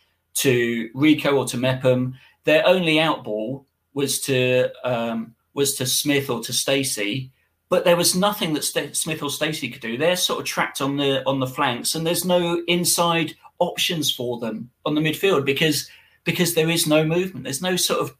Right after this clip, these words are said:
team connection going on there. And if we are gonna play out from the back, we need to play with much greater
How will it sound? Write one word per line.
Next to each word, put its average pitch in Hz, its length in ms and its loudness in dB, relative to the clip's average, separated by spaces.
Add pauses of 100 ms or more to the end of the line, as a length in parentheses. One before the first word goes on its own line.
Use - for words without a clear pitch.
team 165 560 -2 (320)
connection 175 800 0
going 120 320 4
on 110 160 -2
there. 107 420 -4 (420)
And 151 300 2
if 185 180 -2
we 175 120 6
are 190 180 6
gonna 143 180 0
play 123 220 0
out 110 180 0
from 117 100 -6
the 98 60 -6
back, 104 440 -4 (320)
we 180 180 -2
need 214 360 -2
to 175 180 0
play 190 360 0
with 180 200 -2
much 175 340 -4
greater 175 640 -2